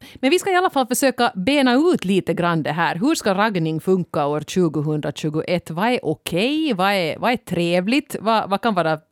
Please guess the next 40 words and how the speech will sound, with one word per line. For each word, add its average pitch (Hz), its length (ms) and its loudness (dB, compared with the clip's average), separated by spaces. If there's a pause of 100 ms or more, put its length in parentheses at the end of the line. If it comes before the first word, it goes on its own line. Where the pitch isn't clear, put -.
liksom 147 520 -6
lite 202 260 0
kul 220 560 4
fast 160 240 -4
det 151 240 -8
inte 170 140 -6
skulle 165 140 -4
funka 220 380 2
heller? 147 380 -2 (200)
Och - 440 -6
hur 277 60 -4
går 247 200 -2
det - 180 -14
till 185 400 -4
egentligen? 156 1400 -4
Eh, 151 880 -4 (100)
men 220 120 0
det 262 60 2
är 294 60 2
ju 339 100 2
till 311 140 -2
och 277 60 2
med, - 140 -2
till 311 80 0
och 311 60 2
med 311 140 -2
kända 349 420 2
personer 156 520 -2
tycker 156 260 -4
ju 123 100 -2
det 156 80 -2
här 151 160 -4
med 160 220 -2
raggning 165 400 -2
och 165 80 -4
<laughs> 208 140 -4
dating - 400 2
är 175 80 0
lite 156 260 0
svårt. 151 440 -4